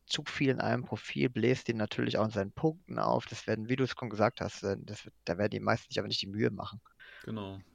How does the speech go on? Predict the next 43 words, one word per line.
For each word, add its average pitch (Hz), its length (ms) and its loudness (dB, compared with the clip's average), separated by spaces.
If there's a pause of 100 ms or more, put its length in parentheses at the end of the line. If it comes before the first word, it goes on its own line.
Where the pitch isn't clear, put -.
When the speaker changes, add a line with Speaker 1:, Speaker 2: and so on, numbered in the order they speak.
(540)
Speaker 2:
Ähm, 107 160 2
gra-, 113 120 2
weil 120 140 8
grad 123 200 6
zum 151 80 -4
Beispiel 127 240 2
Sensor 127 300 0
finde 117 140 -2
ich 113 40 -4
eine 113 80 -4
schöne 113 200 -4
Sache, 110 280 -2
weil, 95 200 -2
wie 104 40 -8
gesagt, 117 240 -4
durch 117 100 -4
M 113 120 -2
I 117 140 -2
ist 135 100 -2
er 123 60 0
halt 123 100 -2
ein - 20 -4
bisschen 123 200 -4
weiter 117 180 -2
vorne 131 440 -2
und 104 240 -6
er 98 120 -2
ist 131 100 -4
ja 127 100 -4
eigentlich 131 280 -4
mit 131 80 -6
seiner 117 180 -2
Breaker-Kombi 120 540 -4
auch 127 120 -4
eher, 117 220 -2
oder 101 140 -6
seinem 101 240 -4
Nahkampf 113 400 -2
halt 107 180 -6
eher 104 160 -2
vorne 117 300 -2
zu 110 160 -8
sein. 139 360 -2